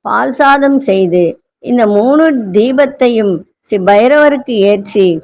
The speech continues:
ஒன்பது வாரம் தொடர்ந்து வழிபாடு செய்தால் அவர்களுக்கு எல்லாமே அவரவருக்கு ஏற்ப வசதி வாய்ப்புகள் வரும்.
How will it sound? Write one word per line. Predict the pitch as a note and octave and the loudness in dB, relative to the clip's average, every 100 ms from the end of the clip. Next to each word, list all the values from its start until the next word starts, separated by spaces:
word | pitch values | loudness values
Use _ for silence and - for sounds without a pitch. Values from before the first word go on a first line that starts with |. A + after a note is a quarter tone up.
| _ _ - | _ _ -4
ஒன்பது | F#3+ G3+ C4 C#4+ A#3 | 0 0 2 2 2
வாரம் | G#3 B3 D4 C4+ | 2 2 0 -2
தொடர்ந்து | G#3 E3+ A#3 C4 C#4+ D4+ | -2 0 0 0 0 2
வழிபாடு | G#3+ G3 A#3+ B3+ B3 G#3+ | 2 0 0 2 2 -2
செய்தால் | - F3+ F3+ F#3 F3+ D#3+ D3+ - _ _ _ _ - | -2 -2 0 2 0 0 -6 -12 _ _ _ _ -12
அவர்களுக்கு | E3 F#3 F#3 F3 E3 - F3 D#3 - _ _ _ - | -4 -4 -2 -2 -4 -2 -4 -4 -8 _ _ _ -4
எல்லாமே | F3 F3 A3 C4 C4+ B3 B3 | -2 0 0 2 2 0 0
அவரவருக்கு | G3 E3+ G3+ A3+ A#3+ C#4 C4 C4+ | 0 0 2 2 2 0 -4 -4
ஏற்ப | A3+ G3 F#3+ - F3 E3 - _ _ _ _ _ | 0 2 2 -2 -6 -6 -10 _ _ _ _ _
வசதி | - F3+ F#3 C#4 D4 | -6 -4 0 0 0
வாய்ப்புகள் | A#3+ F3 F#3 F#3+ F3+ A#3 C4+ | 0 0 -2 -8 -4 -4 -2
வரும். | D3 - | -2 -4